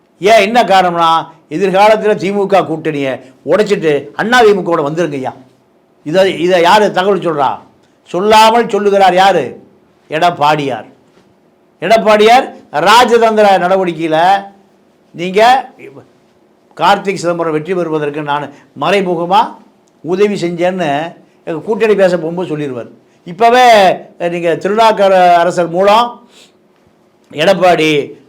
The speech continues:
ராகுல் காந்திகிட்ட நெருங்குறாரு. நெருங்கி சொல்றாரு, "உங்களுக்கு இருபத்தஞ்சு சீட்டு தர்றோம்." எத்தனை சீட்டு?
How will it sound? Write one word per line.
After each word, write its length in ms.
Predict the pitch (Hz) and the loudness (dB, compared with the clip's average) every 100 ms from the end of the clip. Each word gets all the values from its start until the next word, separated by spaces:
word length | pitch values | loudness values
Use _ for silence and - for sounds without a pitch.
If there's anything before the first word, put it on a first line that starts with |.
| - | -6
ராகுல் 380 | 160 202 196 165 | -2 0 0 -4
காந்திகிட்ட 300 | 160 151 160 | -4 -6 -6
நெருங்குறாரு. 520 | 151 151 147 127 110 - _ _ | -4 -2 -2 -4 -8 -18 _ _
நெருங்கி 280 | 151 175 185 | -6 -4 -4
சொல்றாரு, 480 | 156 151 139 120 - - | -4 -2 -2 -4 -12 -14
"உங்களுக்கு 320 | 147 135 151 | -10 -8 -6
இருபத்தஞ்சு 380 | 208 220 185 156 | -4 -6 -8 -12
சீட்டு 240 | 151 175 | -12 -10
தர்றோம்." 400 | 151 135 117 104 _ _ _ _ _ _ _ _ _ | -6 -6 -6 -12 _ _ _ _ _ _ _ _ _
எத்தனை 320 | 151 185 220 202 | -8 -4 -2 -2
சீட்டு? 340 | 208 254 330 | 0 0 -2